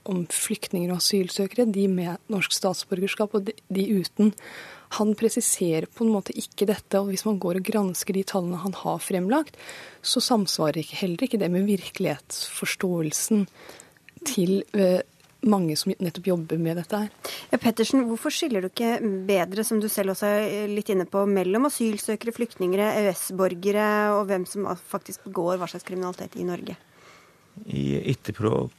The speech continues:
Speaker 3: <clears throat> påklokskapens lys så skulle jeg nok gjort det, og det ser jeg, og det er heller ikke, ikke en vitenskapelig artikkel, og det, det, jeg er enig med min motdebattant her. Poenget er at det,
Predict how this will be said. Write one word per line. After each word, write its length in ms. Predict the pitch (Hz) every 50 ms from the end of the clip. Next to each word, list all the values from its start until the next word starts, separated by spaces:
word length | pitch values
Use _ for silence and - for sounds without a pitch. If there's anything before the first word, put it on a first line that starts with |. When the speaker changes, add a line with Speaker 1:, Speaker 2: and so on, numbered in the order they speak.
| - -
Speaker 3:
<clears throat> 220 | - 143 135 110
påklokskapens 640 | - 120 104 117 117 104 - 113 110 110 120 107 -
lys 220 | 127 131 147 143 -
så 80 | 117
skulle 240 | - - - 117 110
jeg 80 | 110 107
nok 140 | 104 101
gjort 220 | - 110 101 - _
det, 100 | - 117
og 60 | 123
det 80 | 113 113
ser 220 | - - 123 101 95
jeg, 60 | 107
og 80 | 117 113
det 60 | 117 120
er 60 | 135
heller 100 | 107 95
ikke, 220 | - - 95 - -
ikke 260 | - 90 - - - 107
en 100 | 107 104
vitenskapelig 840 | 104 110 110 - - 123 - - - - 107 98 _ - 95 98 - - _ _ _ _ _ _ _ -
artikkel, 480 | 135 - - 170 - _ - 104 101
og 80 | 107 110
det, 140 | - 76 117
det, 140 | 117 117 110 - 65 - - - - - - - - - - - _ _ - - -
jeg 220 | 120 113 120 120
er 100 | 127 131
enig 180 | 123 113 101 101
med 180 | 104 107 110 107
min 200 | 107 107 104 104
motdebattant 640 | 107 123 120 110 - 98 98 101 98 117 113 107 -
her. 200 | 139 147 160 143 - - - - - _ _ _
Poenget 400 | - - 139 135 120 113 120 123 107
er 80 | 104 107
at 220 | 110 _ _ - _ _ _ _ _ _ _ _ _ _ _ _ _ _ _ _ _ _ _ _ _ _ _
det, 160 | 127 123 -